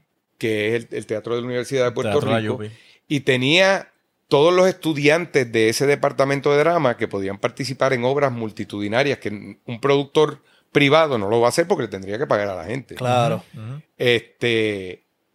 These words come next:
Speaker 1: hice un montón de teatro clásico que no voy a hacer más en mi vida. Esos años de crecimiento, de formación, son fundamentales, de crecimiento ideológico, político, las huelgas,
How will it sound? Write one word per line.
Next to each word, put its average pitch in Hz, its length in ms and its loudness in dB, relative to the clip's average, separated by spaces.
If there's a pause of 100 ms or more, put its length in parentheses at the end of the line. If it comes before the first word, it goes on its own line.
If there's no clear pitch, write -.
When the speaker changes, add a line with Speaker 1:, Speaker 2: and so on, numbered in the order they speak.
(180)
Speaker 1:
hice 185 400 2
un 160 240 0
montón 190 420 2
de 185 120 2
teatro 143 360 2
clásico 165 480 -2
que 123 140 0
no 117 220 0
voy 143 200 2
a 131 60 4
hacer 120 240 -4
más 113 240 -4
en 110 140 -6
mi 104 160 -8
vida. 101 340 -10 (480)
Esos 160 400 2
años 139 480 -2 (320)
de 127 240 -2
crecimiento, 131 840 2
de 107 80 0
formación, 110 840 -4 (420)
son 170 600 0 (140)
fundamentales, 127 920 0
de 117 100 -2
crecimiento 120 920 -2 (280)
ideológico, 131 880 2
político, 127 640 -2
las 120 180 2
huelgas, 123 640 -2